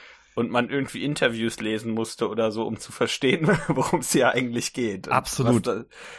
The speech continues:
Speaker 1: das
Speaker 2: Absolut.
Speaker 1: ist total seltsam.
Speaker 2: Es ging mir auch so. Ich hab das dann irgendwie auch für so ein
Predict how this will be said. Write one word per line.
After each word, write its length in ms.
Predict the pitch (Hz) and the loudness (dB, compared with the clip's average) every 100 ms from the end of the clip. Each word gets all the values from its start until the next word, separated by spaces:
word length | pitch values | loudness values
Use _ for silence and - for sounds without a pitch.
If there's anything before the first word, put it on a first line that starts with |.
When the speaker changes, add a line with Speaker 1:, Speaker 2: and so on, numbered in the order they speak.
| - - | -18 -4
Speaker 1:
das 160 | - 131 | 0 0
Speaker 2:
Absolut. 100 | 131 | -2
Speaker 1:
ist 80 | 117 | -2
total 200 | - 143 | 2 2
seltsam. 680 | 131 147 - 101 101 107 110 | 0 -6 -2 0 0 -2 -8
Speaker 2:
Es 180 | - - | -8 -2
ging 180 | 143 160 | 4 6
mir 160 | 147 135 | 8 6
auch 80 | |
so. 120 | 151 131 | 6 4
Ich 100 | 143 | 4
hab 100 | - | 0
das 140 | 165 - | 0 2
dann 140 | 143 | 2
irgendwie 540 | - 147 190 202 170 | 2 4 6 6 2
auch 80 | - | -2
für 120 | - 147 | -2 0
so 80 | |
ein 80 | 147 | 0